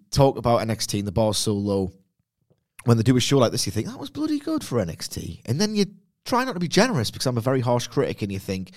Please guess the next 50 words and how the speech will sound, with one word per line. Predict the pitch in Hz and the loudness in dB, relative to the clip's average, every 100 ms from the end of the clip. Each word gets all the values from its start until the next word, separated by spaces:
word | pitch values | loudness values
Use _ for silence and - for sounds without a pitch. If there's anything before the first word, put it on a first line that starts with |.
| - - _ | -20 -20 _
"Was | 104 196 294 | 2 4 4
it?" | 320 - - - - | 2 -2 -16 -20 -4
Because | 151 151 143 | 0 0 0
you've | 123 | 0
got | 131 - | -4 -4
two | - 240 254 | -2 0 0
heel | 247 254 | -2 -2
versus | 233 226 214 185 | 2 2 2 -4
heel | 208 185 | 0 0
matches, | 120 104 - 104 101 | 0 -4 -6 -6 -6
and | 117 | -6
the | |
one | 139 196 202 - - 196 202 208 - _ _ _ - | -2 -2 -2 -6 2 4 4 0 -12 _ _ _ -4
un-uppable | 180 180 156 165 | -2 -2 -2 0
babyface | 180 165 151 - 110 110 | 0 0 -2 -6 -6 -6
you've | 110 - | -10 -6
got, | 131 - | -6 -4
you | 104 - _ - | -8 -12 _ -2
geeked | 214 - | -2 0
her | 131 | 2
out | 139 156 | 4 2
completely | 143 120 131 - 151 | 0 -4 -2 -2 2
later | 117 101 104 | 2 2 0
in | |
the | 101 | -2
night. | 107 120 113 | -2 -4 -4
So | - 107 98 - - - | -2 0 -2 -6 -14 -6
that's | 117 | -2
a | 123 | 0
wider | 120 127 135 120 | 4 4 2 -2
problem | 131 127 | -4 -4
with | 120 | -6
Triple | - 120 107 | -8 -6 -6
H's | 104 90 | -6 -8
booking. | - 113 117 | -6 -4 -6
He's | 104 | -6
obsessed | - - 160 160 | -4 -2 0 -2
with | 147 | -2
heel | 139 127 | 0 0
versus | 120 117 92 | -2 -4 -4
heel | 95 90 | -4 -4
stuff. | - 92 90 - - - - - | -4 -6 -6 -10 -20 -20 -20 -6
Um, | 101 101 98 | -4 -2 -2
he's | 123 | -2
not | 139 | 2
very | 139 135 | 2 2
good | 123 | 0
at | 117 | 0
booking | 117 110 | -4 -2
babyfaces | 107 104 101 98 92 | -2 -2 -2 -4 -4